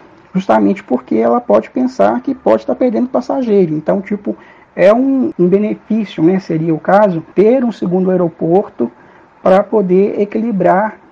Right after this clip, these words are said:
os preços desses serviços, como eu falei. Além dessa questão, né, de ter essa questão da concorrência, é o próprio objeto do movimento, que é ter um aeroporto mais próximo da, da, de onde tá partindo, né, próximo de casa,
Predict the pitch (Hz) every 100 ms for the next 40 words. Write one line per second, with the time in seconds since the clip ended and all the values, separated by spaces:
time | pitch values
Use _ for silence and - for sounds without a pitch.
0 | _ - 214 - - 170 180 214 - 202
1 | - - - 175 190 214 202 226 190 185
2 | 190 220 208 202 202 - - 190 156 147
3 | - - - - - 175 196 190 190 175
4 | 151 - 208 190 165 165 - 208 202 190
5 | 185 - 165 165 165 180 165 240 208 -
6 | 160 - 240 233 254 262 262 233 247 269
7 | 233 233 233 240 247 262 247 190 - 190
8 | 185 - 226 277 269 233 190 185 185 185
9 | 180 170 - - 160 - 175 175 160 80
10 | - - 160 151 - 175 _ _ _ _
11 | _ _ _ - 156 156 160 - - 143
12 | - - 247 196 202 196 165 - 165 160
13 | - 220 247 196 147